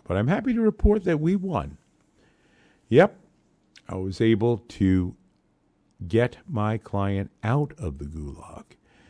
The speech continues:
And let me tell you, there's no more bail in Jersey, so if your lawyer can't get that job done, you're stuck. And we really got into it, let me tell you. They really, they really hate us. They hate gun owners. They just want to do everything they can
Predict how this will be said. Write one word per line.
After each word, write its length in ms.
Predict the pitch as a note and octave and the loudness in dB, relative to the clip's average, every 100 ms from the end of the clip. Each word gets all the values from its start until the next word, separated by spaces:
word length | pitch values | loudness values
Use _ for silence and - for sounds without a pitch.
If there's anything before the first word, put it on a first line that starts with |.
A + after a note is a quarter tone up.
| _ _ _ - | _ _ _ -6
And 340 | F2 F#2+ G2+ | -2 0 0
let 80 | G2 | 0
me 80 | D3+ | 0
tell 180 | D#3+ B3+ | 2 2
you, 60 | |
there's 160 | F3 G2+ | 0 2
no 100 | A#2 | 4
more 180 | D3+ D#3+ | 4 4
bail 320 | E3 G3+ G#3+ | 4 2 2
in 100 | D3 | 0
Jersey, 460 | A#2+ A#2+ G#2 A#2+ A2+ | 0 0 0 -4 -4
so 160 | - | -4
if 100 | F2+ | 0
your 120 | G2+ | 2
lawyer 340 | C3+ D3 F3+ C3 | 4 6 6 4
can't 280 | - C3 B2 | 2 0 2
get 200 | C3+ A#2+ | 0 2
that 180 | B2+ | 0
job 320 | - C3 C3 G#2+ | 2 2 2 2
done, 320 | C#3+ D#3 F#2+ | 0 2 0
you're 160 | F#2+ | 0
stuck. 460 | B2 - B2 C3+ - _ _ _ _ _ _ _ _ _ _ _ _ | -2 -2 -2 -2 -6 _ _ _ _ _ _ _ _ _ _ _ _
And 260 | - - A2 | -8 -4 0
we 80 | B2 | 2
really 320 | G#2+ C3 B2+ | 4 4 4
got 180 | B2 A#2+ | 4 4
into 320 | C3 A#2 E2+ | 2 0 -8
it, 120 | - - | -8 -4
let 100 | G2+ | -4
me 80 | |
tell 240 | G#2 A2 - | -2 -2 -4
you. 140 | - - _ _ _ _ _ _ _ _ _ _ | -6 -12 _ _ _ _ _ _ _ _ _ _
They 160 | - C3 | -2 0
really, 500 | B2 C#3 D3+ C#3+ B2 | 4 6 6 6 4
they 180 | G#2+ C3+ | 2 2
really 340 | B2+ C#3 G#2 | 2 4 4
hate 220 | D#2+ F#2 | 2 0
us. 300 | - - - - | -2 -8 -14 -2
They 180 | A2+ A#2+ | 2 4
hate 240 | A#2 A2+ | 2 2
gun 180 | F#2 F2 | -2 -2
owners. 360 | D#2 D2 D2 - | -4 -10 -12 -2
They 200 | A#2+ C3 | 0 0
just 280 | A#2 G#2 | -2 -4
want 120 | A2+ A2+ | -2 0
to 60 | |
do 120 | G#2 | 2
everything 380 | G#2+ A#2+ A2 A2 | 2 2 2 0
they 140 | G2 G2+ | 0 -2
can 400 | - F#2 D#2+ | -2 -2 -2